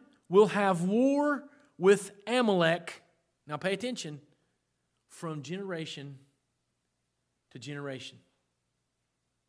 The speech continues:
The Amalekites, descendants of Esau, from generation to generation,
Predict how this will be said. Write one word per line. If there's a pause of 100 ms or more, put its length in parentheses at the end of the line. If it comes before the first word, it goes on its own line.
(760)
The
Amalekites, (1120)
descendants
of
Esau, (1200)
from
generation (600)
to
generation,